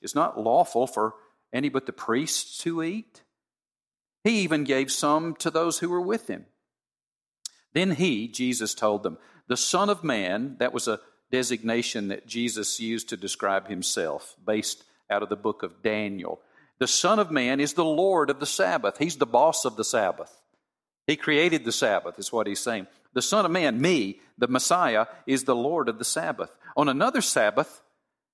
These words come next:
he entered the synagogue and was teaching. A man was there who was, uh, whose right hand was paralyzed. The scribes and the Pharisees were watching him closely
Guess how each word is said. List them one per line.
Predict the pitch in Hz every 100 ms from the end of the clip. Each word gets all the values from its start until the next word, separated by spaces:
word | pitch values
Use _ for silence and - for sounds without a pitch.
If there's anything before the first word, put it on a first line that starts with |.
| _
he | 147 143
entered | 175 214 226 190
the | 151
synagogue | - 202 208 143 107 87 73 85 101 - - 113
and | 113 113
was | 110 -
teaching. | - 185 - - 80 - _ _ _ _ _ _ _ _ _
A | 120
man | 131 175 220
was | 208 151
there | 135 131 139
who | 139 139
was, | 127 123 - -
uh, | - - - - _ _ -
whose | 147 143
right | 156 -
hand | 147 131 139
was | 139
paralyzed. | - 190 160 90 73 - - 135 - - _ _ _ _ _ 120
The |
scribes | - - 120 127 147 160
and | 156
the | 160
Pharisees | 113 104 104 - 107 110 117
were | 98 95
watching | 92 117 143 - 127 110
him | - 101 90
closely | - - 147 143 - - 73